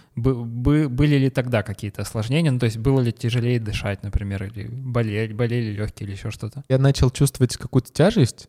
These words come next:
Speaker 2: э, тоже на, э, не сразу. Мне кажется, вот как раз когда прошёл, э, прошла какой-то озноб, э, основной, потому что сначала была температура повыше, потом она была где-то в районе тридцати семи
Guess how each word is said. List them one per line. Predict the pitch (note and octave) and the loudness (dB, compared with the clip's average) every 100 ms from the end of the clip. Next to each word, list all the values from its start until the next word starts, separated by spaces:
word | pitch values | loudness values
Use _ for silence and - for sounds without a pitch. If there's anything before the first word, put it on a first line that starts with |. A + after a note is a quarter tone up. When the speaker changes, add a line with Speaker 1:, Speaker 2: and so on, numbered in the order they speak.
| _ | _
Speaker 2:
э, | A#2 G#2 G2+ G2+ | 0 2 2 2
тоже | A#2+ A2 F#2+ | 4 4 4
на, | G2+ G2+ G2+ G2 G2 | 2 2 2 2 0
э, | C#3 - D#3 - | -4 -10 -10 -8
не | C#3 A#2 | -2 -2
сразу. | G#2+ A#2+ G#2 F#2 F#2+ - - _ | 2 4 6 4 -4 -10 -20 _
Мне | A#2 | 0
кажется, | B2 G#2+ - | 2 2 0
вот | A2+ - | -4 -2
как | A#2 A#2+ | -2 2
раз | A2+ | 2
когда | - A2+ G#2+ | 2 -2 -2
прошёл, | - _ G#2+ F#2+ - A2 G#2+ | -2 _ 0 2 4 2 2
э, | A2 G#2+ G#2+ | 0 0 -2
прошла | - G#2+ - A2 - _ | -4 -6 0 0 0 _
какой-то | - - - | -4 -2 2
озноб, | G2+ B2 E3 - - - | 2 4 2 0 -12 -2
э, | A2 G#2+ G#2+ A2 | 2 4 2 0
основной, | A2 A2+ A2+ A2 G#2 | -2 2 4 4 4
потому | G2+ - G#2+ | 2 0 0
что | - - | 0 -4
сначала | A2 - G#2+ | -6 0 0
была | G#2+ G#2+ | 2 2
температура | A2+ - G#2 G#2 | 0 -4 0 0
повыше, | A2+ D#3+ F#3+ | 0 -2 -4
потом | - - B2 | -4 -2 0
она | G#2 | 0
была | G2+ | -2
где-то | G2+ G2+ - | -2 -6 -10
в | - | -2
районе | G#2 G#2+ G2 | 2 2 -2
тридцати | - - - G#2+ | -10 -20 -4 -4
семи | - G#2+ G#2 | -4 -4 -4